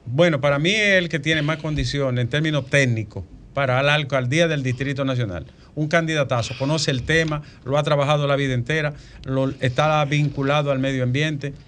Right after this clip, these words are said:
conoce el tema de la municipalidad, lo domina, pero los partidos siempre hacen lo que ellos consideran. Pero Domingo Contreras es un candidatazo.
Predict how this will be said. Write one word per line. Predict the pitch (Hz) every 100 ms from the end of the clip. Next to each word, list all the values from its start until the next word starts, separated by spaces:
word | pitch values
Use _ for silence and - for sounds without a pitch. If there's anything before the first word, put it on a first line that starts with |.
| - - - - -
conoce | 175 170 185 185 175
el | 143
tema | 165 160
de | 156
la | 151
municipalidad, | 151 147 127 131 135 131 127 151 151 - - - - - - - -
lo | 131 156 160
domina, | 143 147 165 147 - - - - -
pero | 143 185 - - - - - - - -
los | 117
partidos | 120 107 139 135
siempre | 143 135
hacen | 147 147 143
lo | 127
que | 127
ellos | 131 123
consideran. | 120 113 113 143 110 120 - - - - 139
Pero | 139
Domingo | 131 131 165 160
Contreras | 156 - - 165
es |
un | 143 151
candidatazo. | 151 135 147 123 - - -